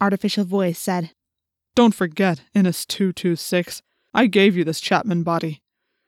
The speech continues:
Speaker 2: I placed you in his head because I trusted you. I fed you his brain and made you my lieutenant. But I can suck you back out again if you fail me.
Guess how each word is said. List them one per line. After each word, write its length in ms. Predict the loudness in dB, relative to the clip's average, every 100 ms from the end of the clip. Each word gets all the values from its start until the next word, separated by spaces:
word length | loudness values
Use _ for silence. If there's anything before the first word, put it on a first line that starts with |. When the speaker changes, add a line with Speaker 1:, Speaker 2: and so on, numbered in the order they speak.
| _
Speaker 2:
I 120 | -2
placed 360 | 2 4 4 2
you 80 | 0
in 80 | 0
his 160 | -2
head 280 | -2 -2 -2
because 280 | -8 -2 0
I 80 | 0
trusted 460 | 0 0 0 -4 -4
you. 280 | -4 -6 -10 _ _ _ _ _
I 140 | -4 0
fed 240 | 2 2
you 60 | 2
his 180 | 0
brain 420 | 0 0 2 0 0
and 120 | 0
made 180 | 2 2
you 80 | 2
my 120 | 2
lieutenant. 520 | 2 0 2 0 -2 -14 _ _ _ _ _ _ _ -18
But 100 | -2
I 140 | 0
can 160 | 2 -2
suck 340 | -2 -4 -2
you 80 | -2
back 260 | 0 -2 0
out 180 | -2
again 240 | 0 -4 -6
if 120 | -4
you 60 | -6
fail 320 | -2 -2 -2
me. 300 | -4 -8